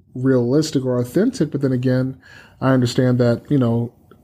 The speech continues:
some people have it easier than others. Some people have it harder than others, um, when it comes to coming out.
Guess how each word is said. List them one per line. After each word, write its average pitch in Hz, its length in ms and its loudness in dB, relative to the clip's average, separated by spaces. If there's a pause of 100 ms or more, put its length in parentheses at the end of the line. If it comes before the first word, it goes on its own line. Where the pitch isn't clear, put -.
some - 260 0
people 143 300 0
have 131 260 -2
it 127 80 -8
easier 131 480 2
than 123 160 0
others. 117 480 -2
Some - 260 -10
people 117 280 -6
have 120 220 -2
it 110 80 -6
harder 139 360 2
than 113 200 0
others, 110 360 -4 (580)
um, 120 440 -2
when 123 120 0
it 120 80 -2
comes 123 260 0
to - 80 -6
coming 117 300 0
out. 127 320 -4